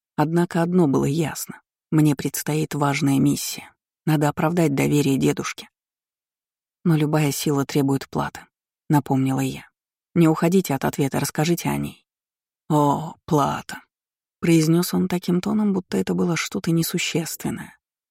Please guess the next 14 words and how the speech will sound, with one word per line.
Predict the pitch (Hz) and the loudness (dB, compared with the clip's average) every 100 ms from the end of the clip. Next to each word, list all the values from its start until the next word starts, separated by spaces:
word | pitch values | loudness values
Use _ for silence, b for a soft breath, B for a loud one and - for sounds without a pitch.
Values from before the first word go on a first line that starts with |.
| _ _ _ _ _ _ _ - | _ _ _ _ _ _ _ -6
«Дар | 208 226 | -2 2
некромантии | 170 156 170 156 156 151 147 | 4 2 2 4 4 4 4
может | 143 143 139 - | 2 2 -2 -2
потребовать | 156 - 156 143 139 131 | -4 0 2 2 0 -2
что-то | - - 151 139 | -4 -2 2 4
очень | 139 - 135 | 4 4 0
ценное. | - 117 107 - - - - _ _ _ _ _ - | 2 -2 -2 -6 -10 -14 -20 _ _ _ _ _ -8
Твою | 170 190 156 | -2 2 4
молодость, | 143 135 131 117 - - - - | 4 4 2 -2 -10 -14 -14 -4
красоту, | 143 139 127 120 - - _ _ _ _ _ _ _ _ - | -2 -2 -2 -4 -8 -16 _ _ _ _ _ _ _ _ 0
память | 135 139 139 - | 2 2 0 -2
о | |
твоём | 143 143 143 | 0 2 2
прошлом. | - 131 160 - 139 - | 2 -2 -4 -8 -8 -10